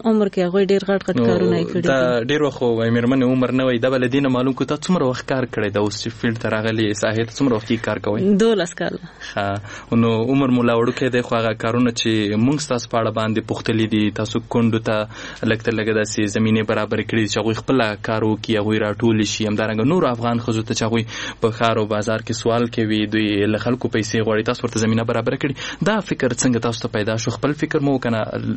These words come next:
Speaker 2: له چا لخوا درکړل شوی و، تاسو عملي کوو؟
Speaker 1: اول خو زه کله چې ما کار شروع کړم، ما یو څېړنه وه، یو اسسټانټ وم، د یو امریکایي ښځې،
Speaker 2: مهم.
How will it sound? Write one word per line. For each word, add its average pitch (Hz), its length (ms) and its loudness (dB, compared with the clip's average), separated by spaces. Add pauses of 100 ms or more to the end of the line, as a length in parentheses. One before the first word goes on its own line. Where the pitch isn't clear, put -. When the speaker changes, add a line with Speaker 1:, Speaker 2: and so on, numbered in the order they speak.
Speaker 2:
له 113 60 4
چا 113 180 0
لخوا 113 220 0
درکړل 113 300 -2
شوی 135 260 2
و، 101 120 0
تاسو 107 260 -4
عملي 104 200 0
کوو؟ 107 200 -2 (840)
Speaker 1:
اول 262 220 2
خو 277 120 0
زه 247 500 4 (240)
کله 185 440 2
چې 240 120 0
ما 240 180 4
کار 269 260 0
شروع 254 320 2
کړم، 233 160 2
ما 214 140 4
یو 196 120 4
څېړنه 196 480 2
وه، 160 280 2 (220)
یو 180 220 2
اسسټانټ 196 680 0
وم، 190 160 0
د 175 80 2
یو 175 100 4
امریکایي 175 420 2
ښځې، 185 460 2
Speaker 2:
مهم. 117 260 2